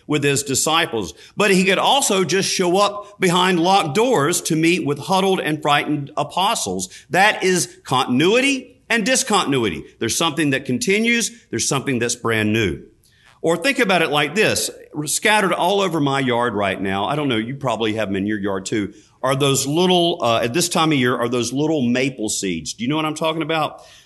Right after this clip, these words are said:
Uh, they're cool, especially if you're a kid. Before the internet, this was really important because those things are like little helicopters. You know, there's an airfoil attached to that kernel of the seed.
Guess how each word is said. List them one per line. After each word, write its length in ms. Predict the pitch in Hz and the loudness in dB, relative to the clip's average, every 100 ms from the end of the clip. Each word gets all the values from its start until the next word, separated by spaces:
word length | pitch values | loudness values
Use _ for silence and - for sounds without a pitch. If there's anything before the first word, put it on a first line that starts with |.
| _ | _
Uh, 200 | 104 104 | -2 0
they're 180 | 110 156 | 2 0
cool, 680 | 156 - 247 214 117 98 - - | 0 -2 2 2 2 -2 -6 -10
especially 540 | - - 214 220 208 175 | -4 -2 0 0 2 0
if 100 | 151 | 0
you're 140 | 151 | -2
a 80 | 139 | -2
kid. 520 | - 196 135 85 - - _ _ - | 2 2 2 0 -6 -18 _ _ -4
Before 320 | 127 143 175 | -2 2 2
the 160 | 180 202 | 2 2
internet, 680 | 240 214 156 139 - - 117 | 2 4 4 2 0 -10 -4
this 140 | 127 | -2
was 160 | 139 135 | -2 0
really 220 | 156 185 | 2 2
important 520 | 208 180 220 120 123 - - - | 2 0 2 0 -2 -10 -20 -8
because 320 | 139 160 147 | -4 0 0
those 220 | 165 254 - | 2 0 0
things 300 | 190 180 165 | 0 0 -2
are 160 | 165 | -2
like 200 | 151 151 | 0 0
little 200 | 165 165 | 0 -2
helicopters. 920 | 139 180 175 139 95 - 73 - - - _ _ | 0 -2 -2 -2 -4 -4 -14 -14 -16 -16 _ _
You 140 | - 127 | -2 0
know, 100 | 147 | 2
there's 200 | 143 127 | 2 2
an 120 | 151 | 0
airfoil 760 | 180 240 269 - 127 123 131 139 | 2 2 2 0 0 2 0 -2
attached 720 | - 180 175 - - - - | -4 -2 -2 -2 -10 -8 -4
to 580 | 165 151 147 156 - - | 0 2 2 -2 -6 -6
that 300 | 156 147 143 | 0 0 -2
kernel 360 | - 180 175 156 | -2 0 2 0
of 140 | 139 | -2
the 80 | 143 | -2
seed. 580 | - 214 202 123 90 | 0 2 2 0 -4